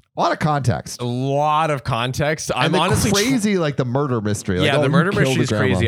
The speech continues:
Speaker 2: I'm trying to, like, synthesize everything, but I don't think so. I mean,
Speaker 1: No, I mean, it was in the will. It was in the
Speaker 2: Yeah.
Speaker 1: will.
Speaker 2: And,
Speaker 1: And it's
Speaker 2: and,
Speaker 1: like,
Speaker 2: like,
Speaker 1: you
Speaker 2: the
Speaker 1: need
Speaker 2: dad keeping the money, there's nothing wrong with that. It
Speaker 1: No,
Speaker 2: was given
Speaker 1: no.
Speaker 2: to him.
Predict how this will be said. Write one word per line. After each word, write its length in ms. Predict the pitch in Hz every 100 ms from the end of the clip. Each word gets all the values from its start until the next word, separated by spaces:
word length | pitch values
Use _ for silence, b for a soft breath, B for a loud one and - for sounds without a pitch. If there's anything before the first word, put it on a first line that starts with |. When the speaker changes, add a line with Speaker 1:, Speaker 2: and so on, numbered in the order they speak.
| 127
Speaker 2:
I'm 140 | 147
trying 300 | - 185 190
to, 60 | 170
like, 220 | 139 123
synthesize 680 | - 147 151 151 170 175 170
everything, 560 | 190 196 185 202 202 170
but 480 | 135 127 117 110 -
I 140 | 131
don't 420 | 110 147 170 -
think 360 | - 107 131 165 _ _ _ _ _ _ _ -
so. 400 | 196 196 262 277 120
I 100 | 123
mean, 140 | 131
Speaker 1:
No, 200 | 143 143
I 120 | 135
mean, 160 | 143 143
it 60 |
was 140 | 131 135
in 140 | 175
the 80 | 117
will. 480 | 80 90 73 82 - -
It 60 | 120
was 80 | 120
in 100 | 107
the 60 |
Speaker 2:
Yeah. 60 | 151
Speaker 1:
will. 300 | 127 73 - -
Speaker 2:
And, 80 | 156
Speaker 1:
And 60 | 139
it's 60 | 180
Speaker 2:
and, 40 |
Speaker 1:
like, 60 | 180
Speaker 2:
like, 100 | 151
Speaker 1:
you 60 |
Speaker 2:
the 60 | 156
Speaker 1:
need 60 | 156
Speaker 2:
dad 240 | 170 175
keeping 300 | - 196 165
the 80 | 139
money, 240 | 139 147
there's 200 | 131 147
nothing 240 | 196 156 120
wrong 220 | 92 87
with 100 | 87
that. 120 | 90 107
It 40 |
Speaker 1:
No, 100 | 294
Speaker 2:
was 120 | 98
given 240 | 90 120 113
Speaker 1:
no. 20 |
Speaker 2:
to 120 | 98
him. 180 | 156